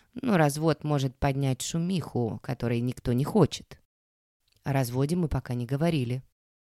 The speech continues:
«Верно, не говорили, и я думаю, ещё можно всё исправить». Но ушёл Жак, ушёл к другой женщине.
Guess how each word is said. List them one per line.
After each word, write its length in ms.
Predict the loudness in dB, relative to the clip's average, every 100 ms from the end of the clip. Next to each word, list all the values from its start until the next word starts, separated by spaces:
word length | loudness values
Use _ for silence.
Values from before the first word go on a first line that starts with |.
| _ _ _
«Верно, 500 | -2 2 4 2 0
не 160 | 0 0
говорили, 680 | 0 2 2 2 0 -2 -4
и 100 | -2
я 160 | 0 0
думаю, 380 | 0 2 2
ещё 280 | 0 0 -2
можно 440 | 0 -2 -2 -2 -4
всё 320 | -2 0 0
исправить». 760 | 0 -4 -4 -4 -6 -14 -20 -20 _ _ _ _ _ _ _ _ _ _ _ -4
Но 160 | 0
ушёл 360 | 0 0 2 2
Жак, 440 | 2 0 0 -8 -20 _ _
ушёл 460 | -4 -2 2 2
к 80 | 0
другой 400 | 0 0 4 2
женщине. 720 | 4 4 2 0 -2 -2 -4